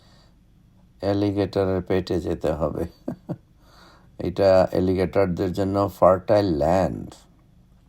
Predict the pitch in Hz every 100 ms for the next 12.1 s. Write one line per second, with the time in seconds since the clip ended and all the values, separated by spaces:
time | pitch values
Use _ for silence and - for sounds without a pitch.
0 | _ _ _ _ _ - - - - -
1 | - 98 113 120 113 117 110 101 107 110
2 | 120 101 110 110 117 113 113 98 110 104
3 | 101 92 113 - _ - _ _ - 92
4 | 87 87 90 104 104 107 104 98 101 95
5 | 104 95 95 98 90 92 90 101 - _
6 | - 90 92 92 - 90 87 101 - 104
7 | 113 151 - 151 123 123 120 113 98 90
8 | - 95 92 - _ - - - - 98
9 | 107 101 92 92 90 92 87 82 87 87
10 | 95 90 92 92 85 90 90 82 82 -
11 | _ - - - - - - 82 82 85
12 | 78